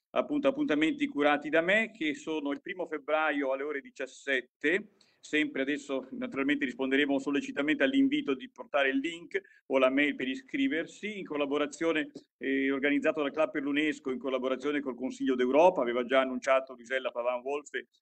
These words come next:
questa sua partecipazione, e Beit Venezia, Casa della Cultura Ebraica.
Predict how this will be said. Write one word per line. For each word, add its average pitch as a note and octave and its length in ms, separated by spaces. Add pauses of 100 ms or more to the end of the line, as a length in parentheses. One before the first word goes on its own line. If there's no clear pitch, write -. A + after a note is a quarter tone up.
questa C3 300
sua C3+ 240
partecipazione, C#3+ 880
e D3+ 140
Beit E3 560
Venezia, D3 500
Casa D3 300
della C3+ 180
Cultura C3 440
Ebraica. C3 540